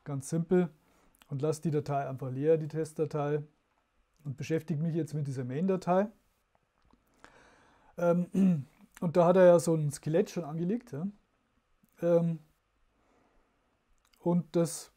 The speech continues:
kann ich ja auch mal löschen, ne? So, speichern.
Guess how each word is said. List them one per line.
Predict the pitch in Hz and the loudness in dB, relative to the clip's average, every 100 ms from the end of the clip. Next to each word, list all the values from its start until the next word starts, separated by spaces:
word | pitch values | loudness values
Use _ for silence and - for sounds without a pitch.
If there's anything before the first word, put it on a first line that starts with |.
| _ _ _ _ _ _ _ | _ _ _ _ _ _ _
kann | - 170 | -2 -2
ich | 160 | 0
ja | 123 | -2
auch | 139 | -2
mal | 165 | -4
löschen, | 127 143 226 | -4 -4 -4
ne? | 202 139 170 _ _ _ | -4 -6 -12 _ _ _
So, | - 143 170 - - _ _ _ _ - | -12 -10 -10 -16 -20 _ _ _ _ -20
speichern. | - - 131 147 180 | -20 -10 -6 0 0